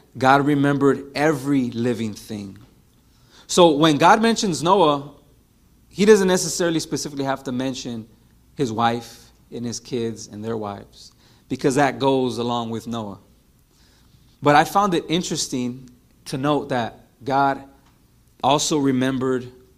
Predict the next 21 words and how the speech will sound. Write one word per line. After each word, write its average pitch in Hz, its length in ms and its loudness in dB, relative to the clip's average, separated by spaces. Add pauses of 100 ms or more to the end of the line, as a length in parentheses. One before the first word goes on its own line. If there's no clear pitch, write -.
(260)
the 120 120 -6
creatures. - 720 -8 (1500)
God 143 200 2
also 170 300 2
remembered, 143 640 -2 (640)
sometimes 170 380 0
we 151 100 0
think 156 420 -4 (200)
they're 131 140 -4
probably 135 760 -4 (600)
not 123 180 -6
as 120 160 -4
important, 123 340 -10
which 139 180 -6
is 139 140 -10
true. 139 240 -4
They're 139 100 -4
not 131 180 -2
as 131 200 2
important 131 400 -4
as, 113 340 -8